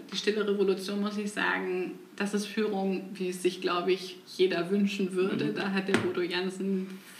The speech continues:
Speaker 1: viel richtig gemacht. Und, äh,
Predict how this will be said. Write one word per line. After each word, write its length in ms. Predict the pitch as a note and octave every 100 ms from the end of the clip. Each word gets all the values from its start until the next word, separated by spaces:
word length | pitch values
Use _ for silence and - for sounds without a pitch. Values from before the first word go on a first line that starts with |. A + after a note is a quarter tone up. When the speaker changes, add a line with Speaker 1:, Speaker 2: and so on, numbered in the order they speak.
| - -
Speaker 1:
viel 280 | G#3+ G3+ F#3
richtig 500 | G#3+ G#3+ C3 - -
gemacht. 580 | A#3 A#3 A#3+ - - - - - - - - - - - - _
Und, 440 | G#3 G#3+ G#3+
äh, 40 | G#3